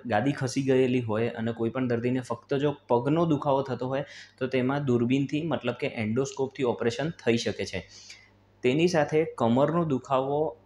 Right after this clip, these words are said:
ન હોવો જોઈએ, કારણ કે જો કમરનો દુખાવો ખૂબ જ વધારે હોય, તો તેમાં દર્દીને બીજા ઓપરેશનની, મતલબ કે કદાચ સ્ક્રૂ નાખવાની જરૂરત પડી શકે છે અને એન્ડોસ્કોપ, મતલબ કે દૂરબીનથી ક્યારેય પણ સ્ક્રૂ નાખવાનું ઓપરેશન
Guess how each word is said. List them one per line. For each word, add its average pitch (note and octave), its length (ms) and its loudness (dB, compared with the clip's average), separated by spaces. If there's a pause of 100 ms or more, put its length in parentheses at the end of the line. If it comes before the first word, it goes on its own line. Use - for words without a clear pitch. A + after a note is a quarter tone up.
ન A2+ 200 2
હોવો A#2 420 4
જોઈએ, A2 380 -4 (100)
કારણ A#2+ 240 -2
કે D3 120 -4
જો D3+ 160 0
કમરનો D3 580 0
દુખાવો D3+ 400 0
ખૂબ C3+ 340 -2
જ D3 100 0
વધારે C3 340 2
હોય, C3+ 300 0 (360)
તો C3 80 -10
તેમાં C#3 720 -2
દર્દીને C3 640 2
બીજા B2 420 0
ઓપરેશનની, C3+ 640 0
મતલબ B2 280 -2
કે C#3+ 120 -4
કદાચ C3+ 300 -2
સ્ક્રૂ C#3+ 380 -6
નાખવાની C3 420 -2
જરૂરત B2+ 380 0 (100)
પડી A#2 220 4
શકે C#3+ 280 0
છે D#3 160 -2 (360)
અને B2 240 -2
એન્ડોસ્કોપ, D3+ 680 0
મતલબ C3 240 -2
કે D3 120 -6
દૂરબીનથી C#3 720 0
ક્યારેય A#2+ 340 0
પણ C#3 200 -4
સ્ક્રૂ C#3+ 480 -4
નાખવાનું C3+ 440 -2
ઓપરેશન C#3+ 520 -4